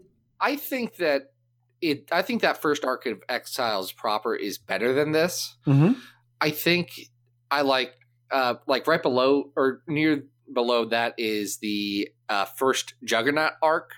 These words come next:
Speaker 2: Yeah.
Speaker 1: And I've been reading a lot of Juggernaut the last week. I find that arc delightful now.
Speaker 2: <laughs>
Speaker 1: It's great.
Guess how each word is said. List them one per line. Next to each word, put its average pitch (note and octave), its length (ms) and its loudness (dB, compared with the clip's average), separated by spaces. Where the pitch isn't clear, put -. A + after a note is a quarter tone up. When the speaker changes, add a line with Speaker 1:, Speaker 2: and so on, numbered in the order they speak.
Speaker 2:
Yeah. A#2 200 0
Speaker 1:
And F#3 80 2
I've B3 240 2
been B2 200 2
reading A#2 280 2
a A2+ 40 4
lot A#2 220 2
of A#2+ 120 -4
Juggernaut B2 560 0
the C3 60 -2
last A#2+ 340 -2
week. C3 320 -6
I G#3 100 2
find B2 240 0
that A#2 160 0
arc A2 220 -2
delightful A2+ 520 0
now. G2 300 -2
Speaker 2:
<laughs> - 40 -6
Speaker 1:
It's - 160 -4
great. D#3 280 0